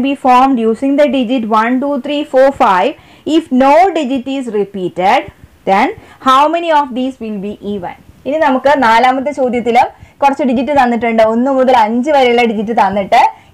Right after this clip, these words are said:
എത്ര നമ്പേഴ്സ് ഫോം ചെയ്യാൻ പറ്റുമെന്ന് ചോദിച്ചിട്ടുണ്ട്. ഒരു sub ക്വസ്റ്റ്യൻ ഉള്ളത്, അതിൽ എത്ര പേര് even ആയിരിക്കും എന്നും ചോദിച്ചിട്ടുണ്ട്. അപ്പോ ഒന്ന്, നമുക്ക് ആകെ തന്നിരിക്കുന്നത് അഞ്ച് നമ്പേഴ്സ് ഉണ്ട്. നമുക്ക് fill ചെയ്യേണ്ടത് നാല് place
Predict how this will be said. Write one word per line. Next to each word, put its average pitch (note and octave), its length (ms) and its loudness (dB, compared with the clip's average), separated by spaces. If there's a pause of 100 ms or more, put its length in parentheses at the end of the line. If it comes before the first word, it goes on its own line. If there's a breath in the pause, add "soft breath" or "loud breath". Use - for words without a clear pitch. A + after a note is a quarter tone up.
(120)
എത്ര E4+ 180 -2 (140)
നമ്പേഴ്സ് C4+ 480 2
ഫോം A#3 260 0
ചെയ്യാൻ A#3 300 0
പറ്റുമെന്ന് C4 480 2
ചോദിച്ചിട്ടുണ്ട്. G#3+ 640 0 (180)
ഒരു D4 180 -6
sub B3 240 -2
ക്വസ്റ്റ്യൻ C4+ 320 0
ഉള്ളത്, G#3+ 260 0
അതിൽ C#4+ 220 0
എത്ര D#4+ 180 -2 (140)
പേര് B3+ 200 0 (140)
even D#4 300 0
ആയിരിക്കും G#3 360 -2
എന്നും B3 200 -4
ചോദിച്ചിട്ടുണ്ട്. A#3 500 -2 (520 loud breath)
അപ്പോ C#4+ 160 2 (580)
ഒന്ന്, C#4 200 2
നമുക്ക് D4 220 2 (100)
ആകെ D4 280 2
തന്നിരിക്കുന്നത് C#4 640 2 (160)
അഞ്ച് C4 260 0 (120)
നമ്പേഴ്സ് A3+ 460 2
ഉണ്ട്. F#3 180 2 (460)
നമുക്ക് C#4+ 360 2
fill C4 200 2
ചെയ്യേണ്ടത് C#4 360 2 (160)
നാല് B3 360 4
place A#3 280 -2